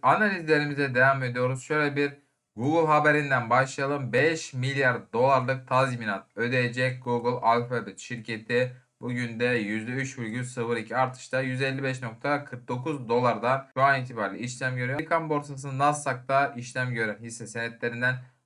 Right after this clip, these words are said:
A B D merkezi çevrim içi veri toplama şirketi Google'ın anonim modu üzerinden yapılan aramaların kaydını tuttuğu gerekçesiyle, yani burada kullanıcı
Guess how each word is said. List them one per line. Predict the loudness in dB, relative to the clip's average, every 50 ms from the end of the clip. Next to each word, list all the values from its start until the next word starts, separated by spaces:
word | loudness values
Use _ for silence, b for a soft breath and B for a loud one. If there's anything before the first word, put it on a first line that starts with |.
| _ _
A | 4 6 6 6 6
B | 2 0 2
D | 0 0
merkezi | 2 2 2 2 2 -2 -4 -6 -4 -6
çevrim | -8 -4 -2 -2 0 0 -2 -4
içi | -6 -8 -6 -4
veri | -2 -2 -2 0 -2
toplama | -4 -4 -4 -6 -8 -8 -8
şirketi | -8 -10 -12 -12 -12 -12 -12 -8
Google'ın | -6 -4 -2 -2 0 -2 -2 -4 -6 -10 -18 _ -4
anonim | -2 -2 0 0 -2 -2 -2 -4 -4
modu | -4 -4 -2 -2 -2
üzerinden | -2 -2 0 0 0 0 0 -2 -4 -6
yapılan | -4 -2 -4 -2 -2 -2 -4 -2 -2
aramaların | -2 -2 0 0 0 0 -2 -2 -4 -6 -8
kaydını | _ _ 0 0 0 0 -2 -2 -4 -6
tuttuğu | -8 -12 -16 _ -20 -18 -8
gerekçesiyle, | -4 -2 0 0 -2 -2 -6 -8 -8 -8 -8 -6 -6 -4
yani | -2 0 0 0 0 -2
burada | -4 -4 -4 -6 -6 -8
kullanıcı | -10 -10 -6 -2 -2 0 0 -2 -2 -2 -2 -2 -2